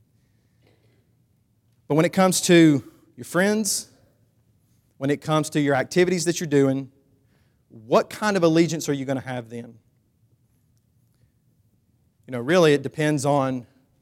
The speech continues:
what kind of acknowledgement you've made, what kind of actions you've been taking. You know, your acknowledgement and your actions will prove out your allegiance.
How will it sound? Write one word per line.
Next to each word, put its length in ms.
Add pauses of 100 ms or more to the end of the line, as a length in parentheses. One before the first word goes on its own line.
(240)
what 120
kind 160
of 60
acknowledgement 560
you've 120
made, 280 (500)
what 100
kind 140
of 60
actions 420
you've 120
been 120
taking. 420 (960)
You 80
know, 100
your 200
acknowledgement 440
and 60
your 120
actions 420
will 140
prove 320
out 180
your 140
allegiance. 560